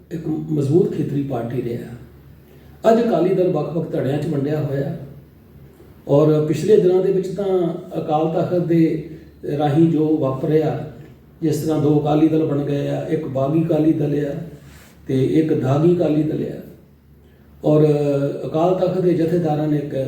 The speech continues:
ਹੁਕਮਨਾਮਾ ਜਾਰੀ ਕੀਤਾ। ਉਸ ਹੁਕਮਨਾਮੇ ਦੇ ਹੱਕ 'ਚ ਬਹੁਤ ਧੜੇ ਆ, ਉਹ ਹੁਕਮਨਾਮੇ ਦੇ ਵਿਰੋਧ ਵਿੱਚ ਬਹੁਤ ਧੜੇ ਆ। ਵੱਖ-ਵੱਖ ਸੰਸਥਾਵਾਂ ਅਕਾਲੀਆਂ ਦੀਆਂ ਬਣੀਆਂ ਹੋਈਆਂ,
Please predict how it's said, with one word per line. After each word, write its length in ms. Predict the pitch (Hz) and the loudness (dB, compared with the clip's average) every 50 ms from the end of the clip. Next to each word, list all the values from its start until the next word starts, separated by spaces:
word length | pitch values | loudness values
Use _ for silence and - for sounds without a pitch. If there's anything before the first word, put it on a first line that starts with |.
| 120 - | -6 -8
ਹੁਕਮਨਾਮਾ 460 | - 131 - 170 180 180 185 175 185 180 | -8 -4 0 2 2 4 4 4 4 4
ਜਾਰੀ 280 | 175 170 160 170 170 | 2 2 2 2 0
ਕੀਤਾ। 320 | 165 165 156 143 - 175 175 | 0 -2 -4 -6 -4 -2 0
ਉਸ 320 | 170 180 175 - - 135 | 0 0 0 -2 -2 -2
ਹੁਕਮਨਾਮੇ 480 | 160 165 180 185 180 180 175 180 185 175 | -2 0 0 2 2 2 2 2 2 2
ਦੇ 80 | 160 | 2
ਹੱਕ 320 | - - - - - 202 185 | 2 -2 -4 -4 -2 -2 0
'ਚ 100 | 175 208 | 0 0
ਬਹੁਤ 460 | 196 - - 180 185 175 202 196 170 | 0 0 0 0 0 0 0 0 0
ਧੜੇ 340 | 175 139 143 156 160 165 160 | 0 0 0 0 2 2 0
ਆ, 200 | 160 147 151 - - - - - - - | 0 -2 -4 -8 -12 -14 -18 -8 0 2
ਉਹ 60 | 180 | 4
ਹੁਕਮਨਾਮੇ 540 | 170 185 - 180 160 160 156 151 147 143 135 | 4 4 4 4 4 4 2 2 0 -2 -2
ਦੇ 80 | 120 117 | -4 -4
ਵਿਰੋਧ 300 | 117 131 151 180 196 190 | -2 0 2 2 2 2
ਵਿੱਚ 180 | 180 175 175 | 0 0 0
ਬਹੁਤ 260 | 170 165 165 185 185 | -2 -2 -2 -2 -2
ਧੜੇ 260 | 190 170 - 151 165 165 | -4 -4 -4 -6 -6 -6
ਆ। 40 | 160 160 - - - - - - - _ _ _ _ _ _ _ - - - - - - - - - - - | -8 -10 -12 -14 -18 -20 -20 -20 -20 _ _ _ _ _ _ _ -20 -20 -20 -20 -20 -20 -20 -20 -8 0 4
ਵੱਖ-ਵੱਖ 380 | 160 180 - 160 - 202 185 175 | 4 4 4 4 2 2 2 2
ਸੰਸਥਾਵਾਂ 560 | 170 - 165 160 156 156 170 175 180 190 180 | 0 0 -2 -2 -2 0 2 2 4 4 2
ਅਕਾਲੀਆਂ 320 | - 170 170 170 180 175 | 2 2 2 4 4 4
ਦੀਆਂ 140 | 175 180 175 | 6 4 4
ਬਣੀਆਂ 320 | 156 156 160 165 170 175 165 | 4 4 2 2 2 2 0
ਹੋਈਆਂ, 320 | 151 156 160 160 156 156 | 0 0 0 0 -2 -2